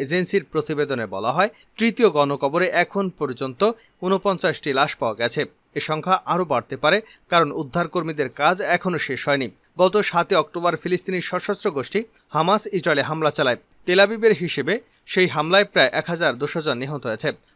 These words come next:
হামলার পর থেকে ইসরায়েল গাজা উপত্যকায় হামলা চালিয়ে যাচ্ছে। এক পর্যায়ে ইসরায়েলের প্রতিরক্ষা বাহিনী আইডিএফ হাসপাতালটিতে স্থল অভিযান চালায়। গত সপ্তাহ ধরে আল শিফা হাসপাতাল প্রাঙ্গণে অভিযান চালানোর পর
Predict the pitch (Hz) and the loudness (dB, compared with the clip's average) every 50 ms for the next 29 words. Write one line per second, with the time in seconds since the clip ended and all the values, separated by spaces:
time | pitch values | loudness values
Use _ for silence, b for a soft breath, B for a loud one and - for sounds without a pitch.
0 | _ - 147 151 156 156 156 151 - - 143 143 139 - 170 156 - 196 196 185 | _ 0 2 2 4 4 2 2 2 2 0 0 0 -2 -4 0 2 2 2 2
1 | 147 147 139 156 143 131 127 135 135 139 156 185 190 175 - 185 - 175 151 - | 0 0 0 0 0 2 2 2 2 4 4 2 0 0 -4 -6 -4 -6 -4 0
2 | 143 123 117 123 147 151 151 151 147 - 151 131 120 110 98 117 120 120 - 151 | 0 -2 -2 -2 -4 -4 -4 -4 -4 -4 -4 -6 -4 -4 -2 -2 -2 -2 -2 -4
3 | - - b b b b - 151 151 - - 175 175 165 180 190 202 185 160 147 | -4 -4 b b b b -2 -2 0 0 -2 -2 0 2 2 2 2 2 0 0
4 | 165 156 156 143 - - 165 - 190 180 170 - - 180 175 147 131 135 143 160 | 0 2 0 0 -2 -4 -4 0 0 0 0 0 -2 -2 0 0 0 0 0 -2
5 | 175 - - 143 147 139 170 202 214 - _ _ _ - 156 165 160 - - 190 | -4 -4 -2 -2 -2 0 0 -2 -2 -4 _ _ _ -2 0 0 0 0 -2 -2
6 | 185 180 185 175 143 165 156 160 147 147 - - 160 143 123 120 139 139 151 156 | 0 0 0 -2 -2 -4 -4 -4 -4 -4 -4 -4 -4 -4 -2 -4 -6 -6 -6 -4
7 | 156 139 120 - 123 120 113 104 - _ _ _ - 156 165 170 185 208 190 - | -4 -4 -2 -2 0 0 -2 -2 -6 _ _ _ 0 2 2 4 2 2 0 0
8 | - 160 - - 156 151 135 147 160 185 - - 156 151 147 - 170 156 147 135 | -4 -6 -4 -4 -4 -2 0 0 0 0 0 0 -2 -2 -2 -4 -4 -4 -4 -4
9 | 147 139 - - 170 165 - 175 156 151 - - 143 143 139 139 135 123 120 135 | -6 -8 -10 -10 -8 -2 0 0 0 0 -2 -2 -2 -2 -2 -4 -4 -4 -4 -6
10 | 123 147 156 180 175 165 - 160 131 117 113 110 107 - 165 180 | -6 -4 -4 -4 -4 -2 -2 -2 0 0 -2 -4 -4 0 0 0